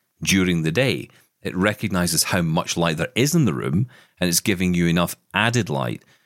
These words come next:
to complement that existing light. So it means that as you walk through your home at different times of the day and night, so for example, three o'clock in the morning, you open your bedroom door, you walk into the hall, you do not want to be blasted with light.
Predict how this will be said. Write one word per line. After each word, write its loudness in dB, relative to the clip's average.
to -2
complement -2
that -2
existing -2
light. -8
So 0
it 0
means 4
that -2
as -2
you 2
walk 0
through -2
your 2
home 0
at -6
different -2
times 0
of -4
the 0
day 2
and 0
night, 0
so 0
for -12
example, -2
three -4
o'clock -2
in -4
the -2
morning, 2
you 0
open -4
your -2
bedroom -2
door, 2
you -4
walk -2
into -6
the -2
hall, 0
you -8
do 0
not 2
want -2
to -10
be -4
blasted -2
with -2
light. 0